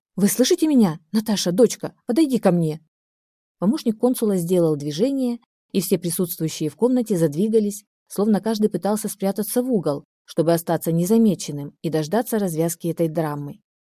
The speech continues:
Не каждый же раз в их поселок приезжают родители русских невест.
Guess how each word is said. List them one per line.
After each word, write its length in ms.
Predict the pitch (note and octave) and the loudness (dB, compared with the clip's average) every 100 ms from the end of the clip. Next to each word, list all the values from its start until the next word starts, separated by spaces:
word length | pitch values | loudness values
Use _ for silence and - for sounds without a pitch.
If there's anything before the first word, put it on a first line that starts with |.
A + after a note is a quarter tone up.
| _ | _
Не 220 | F3 F3 | 0 0
каждый 360 | E3 G#3 A3+ C4 | 2 0 0 0
же 120 | A#3 | 0
раз 220 | G3+ F3 | 0 -2
в 40 | F3 | -4
их 100 | E3+ | -4
поселок 460 | E3+ - G#3 F3 | -4 0 0 0
приезжают 480 | - E3 E3 E3+ D#3 | 0 0 2 0 2
родители 400 | F3+ E3 E3 D#3 | 0 0 -2 -2
русских 420 | D#3+ F3+ - E3 | 0 0 -4 -2
невест. 520 | G#3 G#3 E3 D3+ - | 2 2 2 -4 -10